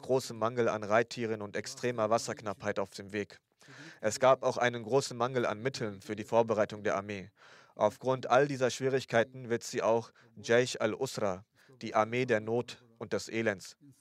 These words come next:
genannt. Diese Schlacht wird auch Ghazwat, äh, Ghazwa al-Fadhiha genannt.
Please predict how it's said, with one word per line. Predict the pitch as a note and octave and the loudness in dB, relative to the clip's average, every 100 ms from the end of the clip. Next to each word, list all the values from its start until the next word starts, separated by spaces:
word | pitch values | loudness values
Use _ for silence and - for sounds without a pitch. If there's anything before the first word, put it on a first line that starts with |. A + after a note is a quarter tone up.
| D#3 E3 - | -20 -20 -6
genannt. | G#3 G2+ F#2+ - C#3+ C#3 D#3+ D#3+ D#3+ C#3 D#3 C#3+ D3 A#2 A2+ - _ | -4 -2 -6 -10 -20 -20 -20 _ _ -20 -20 -20 -20 -20 -20 -20 _
Diese | - A#2+ | -6 -2
Schlacht | A#2 B2 B2+ B2 | 2 4 4 4
wird | A#2 - | -2 4
auch | A2+ A2 G#2+ | 4 4 2
Ghazwat, | G#2+ A#2 B2 A#2+ - D#3+ D3+ A#2 _ _ - | 4 4 4 4 0 -20 -20 _ _ _ -4
äh, | G#2 G2+ | -2 4
Ghazwa | A#2+ B2 B2+ C#3 C#3 - _ _ | 4 4 4 2 2 -6 _ _
al-Fadhiha | G#2+ A2+ A2 - - - - - B2 B2+ A#2 G#2+ G#2 F#2+ | 4 4 0 -8 -20 -20 -20 -2 6 6 4 -2 -2 -2
genannt. | F#2+ G2 F#2 - | -2 -6 -10 -14